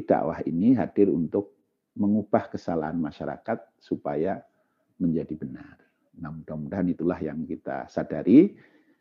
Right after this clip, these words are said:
sebagai tugas kita, dan kemudian kita mencari cara yang paling baik untuk masyarakat menerima ajakan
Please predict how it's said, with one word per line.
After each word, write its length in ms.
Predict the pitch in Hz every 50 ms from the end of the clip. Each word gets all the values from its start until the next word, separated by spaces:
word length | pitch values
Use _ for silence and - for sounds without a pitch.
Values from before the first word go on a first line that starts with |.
| _ _ _
sebagai 460 | _ _ - - - 76 69 - 65
tugas 320 | - - 76 - - - -
kita, 560 | - 78 76 - - 98 113 131 147 151 - _ _
dan 220 | - 92 80 76
kemudian 400 | - 82 80 78 - - 82 85
kita 260 | 85 76 76 - 82 76
mencari 460 | 85 80 76 - 76 73 85 87 80
cara 320 | - 90 85 87 92 87
yang 160 | 85 80 76
paling 320 | 76 78 73 73 78 82 -
baik 420 | 76 76 95 123 147 - - - _ _ _ _ _ _ _ _ _ -
untuk 380 | 107 85 80 76 - 98 92
masyarakat 540 | - 87 90 - - 80 82 78 - - 87 -
menerima 520 | 92 85 82 78 76 78 76 - 82 82 85 87 82 - _ _ _ _ _ _ _ _ _ _ -
ajakan 420 | 87 - - - 69 - - -